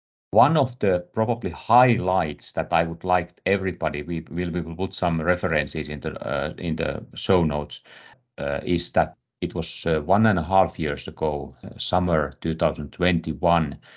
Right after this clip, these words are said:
when, uh, two guys, they, uh, had studied Active Directory certificate services in order to find different vulnerabilities for five months.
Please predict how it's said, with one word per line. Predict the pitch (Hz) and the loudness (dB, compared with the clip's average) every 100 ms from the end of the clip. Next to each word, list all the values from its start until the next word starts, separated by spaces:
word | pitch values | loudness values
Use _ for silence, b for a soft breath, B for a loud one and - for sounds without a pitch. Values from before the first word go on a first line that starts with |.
| B B | B B
when, | 87 82 78 | 2 2 2
uh, | 78 73 73 71 76 - | 0 0 2 0 -4 -4
two | 98 95 | -4 4
guys, | 87 82 82 | 6 6 2
they, | - 80 76 - _ | -2 -2 -2 -8 _
uh, | 73 73 - | -10 -8 -4
had | 87 90 | -4 -4
studied | - - 117 131 90 71 - - | -4 2 4 4 -2 -4 -10 -8
Active | - 73 92 80 | -6 -4 -4 -2
Directory | 73 73 76 | -2 -4 -14
certificate | - 92 82 76 - 78 - | -2 -2 -2 -10 -4 -4 -4
services | - 80 71 76 - 76 71 b b - | -2 -2 -2 -8 -4 -4 -6 b b -2
in | 92 | 0
order | 107 127 117 | 4 4 4
to | - | 0
find | - 92 87 | -2 0 0
different | 82 85 82 71 | 0 -4 -8 -4
vulnerabilities | 95 82 82 80 85 85 85 82 73 - | -2 0 0 -2 -2 -2 -2 -4 -8 -10
for | - 82 | -4 -4
five | - 107 107 | 2 2 2
months. | 80 82 78 65 - | 0 -2 -2 -6 -16